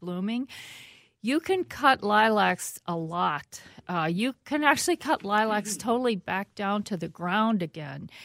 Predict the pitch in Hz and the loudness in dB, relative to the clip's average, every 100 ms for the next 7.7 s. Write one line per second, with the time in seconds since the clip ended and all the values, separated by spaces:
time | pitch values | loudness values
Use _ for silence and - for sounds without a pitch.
0 | - - 180 175 - 160 - 247 262 233 | -18 -6 -2 -2 -6 -10 -2 0 0 0
1 | 190 - 220 233 190 175 175 190 - 202 | -4 -2 -2 -2 -4 -6 -4 -6 -6 -4
2 | 208 185 180 196 185 190 196 196 165 160 | -4 -4 -4 -4 -4 -2 -2 -2 -6 -6
3 | 160 156 156 - 175 180 156 151 - - | -8 -8 -10 -10 -8 -6 -8 -10 -16 -20
4 | - - _ 165 160 156 - - - 185 | -20 -20 _ -8 -6 -6 -8 -14 -12 -10
5 | - 196 190 185 - 208 226 214 - - | -8 -4 0 0 2 4 6 4 0 0
6 | 214 220 254 277 233 202 202 190 214 - | 4 6 6 4 2 2 0 -2 -2 -2
7 | 294 269 269 262 262 285 | -4 -2 -2 0 0 0